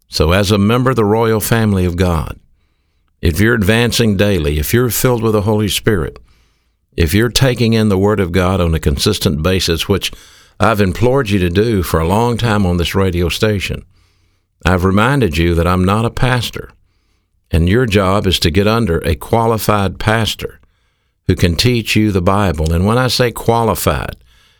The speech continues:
I don't just mean seminary graduated. Sometimes that's more cemetery than seminary.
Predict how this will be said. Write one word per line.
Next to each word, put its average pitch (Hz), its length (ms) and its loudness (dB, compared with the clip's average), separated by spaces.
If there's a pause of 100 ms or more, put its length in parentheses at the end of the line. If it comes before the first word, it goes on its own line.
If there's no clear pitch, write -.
(160)
I 95 100 2
don't 107 240 0
just 101 240 0
mean 98 340 2
seminary 98 800 0 (320)
graduated. 78 840 -2 (640)
Sometimes 98 640 0
that's - 220 -4
more 98 220 0
cemetery 85 720 0
than 78 180 -2
seminary. 71 680 -2